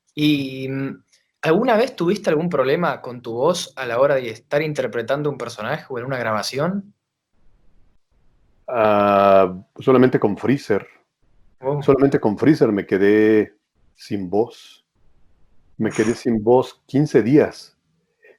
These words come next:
Speaker 2: Eh, toda esta, te, si te recordarán en Dragon Ball Z, toda esta parte que se la pasaba peleando contra Goku, y que eran
Speaker 1: Sí.
Speaker 2: peleas, capítulo tras capítulo, interminables de peleas,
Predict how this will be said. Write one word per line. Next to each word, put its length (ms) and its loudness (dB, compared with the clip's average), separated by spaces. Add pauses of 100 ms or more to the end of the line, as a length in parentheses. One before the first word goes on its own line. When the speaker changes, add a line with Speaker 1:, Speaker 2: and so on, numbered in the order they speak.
(180)
Speaker 2:
Eh, 100 -2
toda 240 2
esta, 360 -4 (140)
te, 220 -2
si 160 -14
te 100 -8
recordarán 500 4
en 80 4
Dragon 280 4
Ball 180 4
Z, 400 2
toda 200 6
esta 280 0
parte 300 0
que 80 -10
se 100 -6
la 120 -2
pasaba 380 0
peleando 400 0
contra 300 -6
Goku, 480 -6 (380)
y 120 -10
que 100 0
eran 120 4
Speaker 1:
Sí. 340 0
Speaker 2:
peleas, 540 4 (760)
capítulo 680 0
tras 220 -2
capítulo, 520 0
interminables 880 2
de 120 2
peleas, 680 0